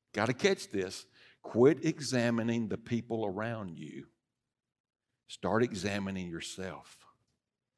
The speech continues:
If you do a self-examination, which is top tier, everybody catch that. Self-examination with Jesus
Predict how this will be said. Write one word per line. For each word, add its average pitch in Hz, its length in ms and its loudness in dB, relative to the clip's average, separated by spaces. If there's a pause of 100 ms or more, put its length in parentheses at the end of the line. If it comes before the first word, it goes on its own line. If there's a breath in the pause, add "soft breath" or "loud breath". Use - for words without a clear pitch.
(560)
If 120 240 2
you 117 100 0
do 151 300 10
a 165 80 10
self-examination, 131 1200 4
which 107 200 0
is - 140 -2
top 123 300 4
tier, 151 380 2 (2250)
everybody 135 340 4
catch 156 320 0
that. 85 220 -4 (340)
Self-examination 147 1500 4
with 139 240 6
Jesus 123 500 2